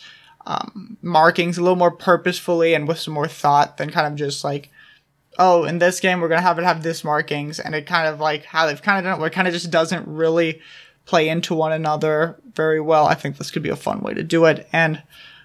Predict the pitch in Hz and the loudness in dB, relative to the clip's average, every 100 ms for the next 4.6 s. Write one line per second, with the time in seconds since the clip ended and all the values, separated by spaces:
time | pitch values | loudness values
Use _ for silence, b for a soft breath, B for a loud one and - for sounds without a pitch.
0 | B - 175 156 165 165 - 160 - 143 | B 2 2 2 -4 -4 -2 -2 0 0
1 | 160 - 139 143 - - - - - 185 | 0 -2 -2 -2 -4 0 0 0 -2 0
2 | 180 202 - - 214 214 233 226 220 240 | 2 0 -2 -6 -2 -2 0 -2 0 -2
3 | 240 226 220 220 - 196 202 208 - 190 | 0 -2 0 -2 0 2 2 0 0 -6
4 | 175 170 196 - - - | 0 2 2 0 -8 -10